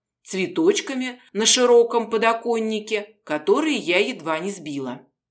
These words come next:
Но самое главное, коридор был пустой. Вот по этому пустому коридору я и пошла, очень медленно и бесшумно, прислушиваясь к окружающим звукам и собственным ощущениям.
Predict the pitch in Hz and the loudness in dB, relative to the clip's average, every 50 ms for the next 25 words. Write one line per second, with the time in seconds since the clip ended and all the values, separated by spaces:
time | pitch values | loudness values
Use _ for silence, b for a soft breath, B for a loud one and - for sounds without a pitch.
0 | _ _ _ - 175 165 160 151 - - 175 185 208 254 294 311 269 214 175 180 | _ _ _ -14 -8 -6 -6 -4 -4 2 4 4 4 6 4 2 0 0 0 2
1 | 170 160 147 135 139 135 127 123 117 - _ _ _ _ _ - 160 147 143 135 | 2 2 2 0 -2 -6 -8 -10 -12 -14 _ _ _ _ _ -6 -4 -2 -2 -2
2 | 143 165 208 269 302 - - - - - 147 156 160 160 160 - 196 196 - - | 2 4 4 4 4 -2 -8 -16 -18 -12 -6 -6 -4 -4 -4 -4 -4 -6 -6 -6
3 | - 170 143 123 - - - _ _ _ _ _ _ _ _ _ _ _ _ _ | -6 -4 -4 -4 -6 -12 -18 _ _ _ _ _ _ _ _ _ _ _ _ _
4 | _ _ - 143 139 185 214 208 208 208 165 165 170 196 208 190 - - 160 160 | _ _ -14 0 6 6 8 8 6 4 0 0 2 2 2 2 0 -2 -6 -6
5 | 151 - - 190 180 - - - 214 190 170 151 135 139 - 151 147 147 143 160 | -8 -6 -8 -8 -8 -8 2 4 4 4 4 2 -4 -4 -4 -4 -4 -2 0 0
6 | 240 330 359 349 254 - - - - - 160 208 269 320 339 339 330 277 262 240 | 0 2 0 0 -4 -6 -10 -16 -18 -4 0 2 2 4 2 2 0 0 0 0
7 | - - 170 160 147 143 143 - - _ _ _ _ _ 180 180 180 180 - 165 | 0 0 0 -2 -2 -2 -4 -8 -14 _ _ _ _ _ 2 2 2 2 -2 -4
8 | 156 151 151 165 196 247 285 277 277 277 285 277 277 277 277 277 277 - - _ | -4 -6 -2 -2 0 0 0 -2 -2 -4 -4 -4 -4 -4 -4 -4 -6 -10 -12 _
9 | 214 214 196 220 208 - - - - 196 185 165 156 147 143 139 131 127 - _ | -8 -6 -4 -2 0 0 0 0 0 -2 -2 -2 -2 -4 -4 -6 -6 -10 -14 _
10 | _ _ _ b b b - 180 190 190 - - 208 233 294 302 - 330 392 - | _ _ _ b b b -2 0 0 0 0 0 0 0 0 0 0 -2 0 0
11 | 302 311 311 - - - 202 - 202 170 160 - 165 170 170 190 214 208 - - | -2 -2 -2 -4 -4 -4 -4 -2 -4 -4 -4 -2 0 2 4 4 4 2 2 -2
12 | 247 226 202 160 156 160 160 147 - - 143 135 131 - - 180 151 - - 170 | -4 -6 -6 -6 -4 -4 -4 -4 -4 -8 -10 -10 -10 -12 -10 -10 -8 -6 -4 -4
13 | 165 165 - - - 190 196 202 202 202 202 202 - 180 180 - - 208 202 - | -4 -4 -6 -10 -6 -4 -2 0 0 -2 -2 -4 -6 -6 -6 -6 -6 -4 -4 -2
14 | - - 175 151 143 135 131 131 127 120 123 139 - | -2 0 0 -2 -2 -2 -6 -8 -10 -10 -10 -14 -16